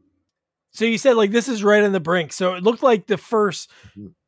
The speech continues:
Speaker 1: you had Perfect Strangers, which I watched. It's so fun when I talk to people that are,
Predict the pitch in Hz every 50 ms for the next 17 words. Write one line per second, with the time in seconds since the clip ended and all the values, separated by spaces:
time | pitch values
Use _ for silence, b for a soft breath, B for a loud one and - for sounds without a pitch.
0 | _ _ - 190 190 185 180 - - 226 254 277 277 - - - - 233 214 202
1 | 190 170 160 156 151 151 135 139 135 170 165 160 156 156 165 165 185 190 - -
2 | - - - 175 175 - - 302 339 349 - - 254 240 240 233 226 208 190 175
3 | 156 156 - - - 165 170 170 - 196 156 202 208 - 214 208 208 196 185 170
4 | 156 143 139 123 120